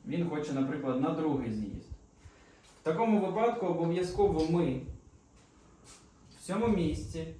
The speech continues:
маємо подивитись в дзеркало, що він не збирається з'їжджати, тобто в нього не працює правий показчик повороту. Про це зараз поговоримо. Ми спочатку пропускаємо це авто, тому що воно для нас є перешкодою справа, а потім вже самостійно з'їжджаємо з кола в свій ряд.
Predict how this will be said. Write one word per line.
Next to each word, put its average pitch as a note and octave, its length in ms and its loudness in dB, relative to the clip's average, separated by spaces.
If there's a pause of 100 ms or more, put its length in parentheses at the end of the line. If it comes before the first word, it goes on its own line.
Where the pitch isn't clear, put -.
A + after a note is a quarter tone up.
(340)
маємо F#3 300 0
подивитись E3+ 540 0
в D3 60 -8
дзеркало, D#3+ 480 -2
що D3+ 220 -8
він D#3+ 260 0
не F3+ 160 0
збирається D#3+ 580 -2
з'їжджати, C#3+ 580 -4
тобто C3+ 240 -6
в C3 60 -4
нього D#3 240 -2
не D3 140 -4
працює D3 420 -6
правий C3 340 0
показчик A#2+ 480 -6
повороту. A#2 680 -6 (480)
Про D#3+ 140 -2
це E3 180 -2
зараз D#3 220 -2
поговоримо. C#3+ 840 -4 (260)
Ми F#3+ 160 0
спочатку G3 640 0
пропускаємо E3+ 680 0
це D#3+ 300 -2
авто, E3+ 300 -2
тому D3 240 -6
що C#3+ 160 -10
воно D#3+ 180 -4
для D3 140 -2
нас D3 280 -2
є C#3+ 60 -4
перешкодою C#3+ 640 -2
справа, C3 540 -2 (480)
а - 100 -2
потім G#3 360 0
вже F3+ 180 0
самостійно E3+ 680 0
з'їжджаємо D3 600 -2
з C3+ 40 -6
кола D#3 340 0
в C3+ 60 -4
свій C#3 320 -4
ряд. - 140 -6